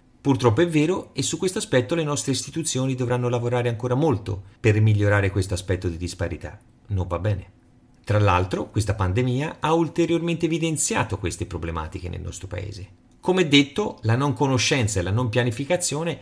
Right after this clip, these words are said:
ha ulteriormente peggiorato la situazione di alcuni nuclei familiari che si sono trovati in difficoltà causa la perdita del lavoro piuttosto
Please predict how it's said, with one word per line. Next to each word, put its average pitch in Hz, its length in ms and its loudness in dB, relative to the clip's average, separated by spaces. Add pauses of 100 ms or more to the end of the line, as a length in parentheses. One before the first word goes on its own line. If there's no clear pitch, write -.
ha 110 120 2
ulteriormente 113 680 2
peggiorato 107 520 2
la 90 80 0
situazione 95 540 -2
di 92 100 -2
alcuni 92 380 -2
nuclei 90 340 -2
familiari 87 760 -4
che 95 120 -2
si - 140 -2
sono 90 300 -2
trovati 85 340 -4
in 87 100 -4
difficoltà 90 840 -4 (140)
causa 87 340 -2
la 82 80 -2
perdita 82 420 -2
del 80 140 -6
lavoro 98 360 2
piuttosto 87 680 -6